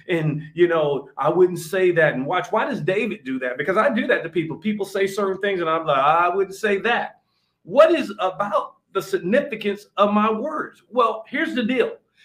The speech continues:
Every word means something. It has meaning behind it. Even your idle words. The idle words is nothing but even foolish words. They have something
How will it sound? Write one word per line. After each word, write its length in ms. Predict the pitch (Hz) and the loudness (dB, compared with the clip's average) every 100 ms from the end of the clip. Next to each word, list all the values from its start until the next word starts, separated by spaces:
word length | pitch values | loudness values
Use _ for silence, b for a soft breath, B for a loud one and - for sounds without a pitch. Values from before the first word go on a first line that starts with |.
| b b _ _ | b b _ _
Every 480 | 240 262 302 302 320 | 6 8 6 4 0
word 760 | 320 196 254 202 139 156 156 _ | -2 0 2 4 2 -2 -8 _
means 640 | 180 202 294 320 330 277 - | 0 2 4 2 2 0 2
something. 320 | 190 147 170 | 2 2 0
It 80 | 233 | -2
has 320 | 233 247 180 | -2 -4 -2
meaning 480 | 196 285 339 320 185 | 0 4 4 4 2
behind 440 | 147 139 117 107 | 0 0 -4 -6
it. 60 | 104 b b | -14 b b
Even 420 | - 302 330 320 262 | 0 4 4 4 2
your 300 | 220 - - | 2 0 -8
idle 560 | - 208 226 220 190 151 | -2 2 2 4 4 4
words. 520 | 131 117 107 - _ - | 0 -2 -8 -16 _ -12
The 100 | 156 180 | -4 0
idle 240 | 262 277 | 0 2
words 260 | 220 208 190 | 2 2 0
is 100 | 175 | -4
nothing 260 | 196 196 | -4 -2
but 180 | 185 170 | -4 -2
even 240 | 214 175 | -2 -2
foolish 640 | 156 156 226 226 202 185 165 | -6 -8 -6 -2 -2 -4 -4
words. 460 | 190 240 185 185 - B B | 4 6 6 2 -4 B B
They 240 | 147 254 262 | 4 4 6
have 280 | 220 202 196 | 4 2 0
something 560 | 214 208 214 220 208 | -2 -2 0 -2 -4